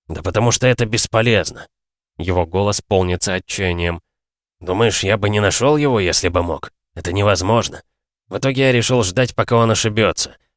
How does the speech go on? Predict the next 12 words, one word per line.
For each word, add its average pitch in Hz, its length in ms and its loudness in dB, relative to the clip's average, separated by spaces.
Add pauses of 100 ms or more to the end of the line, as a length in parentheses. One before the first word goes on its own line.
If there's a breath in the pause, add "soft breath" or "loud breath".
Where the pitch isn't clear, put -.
(260)
Потому-то 95 380 0
полиция 104 520 0
конспектирует 98 760 -2
все 101 200 0
обстоятельства 98 720 -2
по 90 120 -4
каждому 90 440 0
случаю, 104 440 -2
чтобы 87 320 -2
была 85 240 2
возможность 87 600 -2
анализа. 92 520 -2